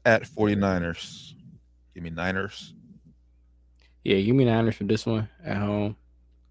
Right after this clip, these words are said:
Speaker 2: Defense too good, I think.
Speaker 1: Game of the week, Eagles at Cowboys.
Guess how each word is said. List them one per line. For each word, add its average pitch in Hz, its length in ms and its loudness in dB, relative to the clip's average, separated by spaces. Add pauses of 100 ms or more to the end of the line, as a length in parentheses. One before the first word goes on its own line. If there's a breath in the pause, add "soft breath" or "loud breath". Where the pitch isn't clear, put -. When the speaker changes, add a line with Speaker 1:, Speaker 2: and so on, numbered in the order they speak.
Speaker 2:
Defense 98 300 -4
too 101 160 -6
good, 98 180 0
I 95 60 0
think. 95 340 -4 (2500)
Speaker 1:
Game 95 240 0
of 92 80 0
the 98 80 0
week, 123 480 -4 (1120)
Eagles 113 460 0 (160)
at 98 260 2
Cowboys. - 800 -12